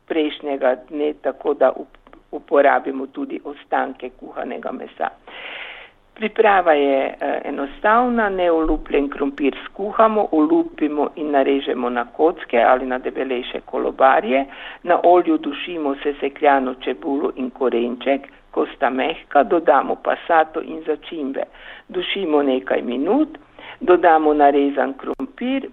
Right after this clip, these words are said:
premešamo, pokrijemo in na blagem ognju du-, dušimo še, recimo, tam približno pet, deset minut. Solimo, popramo s sveže mletim poprom, po želji potresemo, o, pripravljeno jed s parmezanom. Ponudimo jo,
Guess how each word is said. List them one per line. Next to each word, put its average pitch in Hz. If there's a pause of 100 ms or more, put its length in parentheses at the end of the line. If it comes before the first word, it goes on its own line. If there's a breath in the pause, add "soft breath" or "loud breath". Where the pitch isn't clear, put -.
premešamo, 190
pokrijemo 202 (100)
in 170
na 151
blagem 147
ognju 151
du-, 165 (140)
dušimo 139 (100)
še, -
recimo, -
tam -
približno -
pet, -
deset -
minut. 247 (380 loud breath)
Solimo, 214
popramo 165
s -
sveže 151
mletim 135
poprom, 208 (300 loud breath)
po 185
želji 180
potresemo, 151 (200)
o, - (340)
pripravljeno 143
jed 139
s -
parmezanom. 139 (280 loud breath)
Ponudimo 156
jo, 123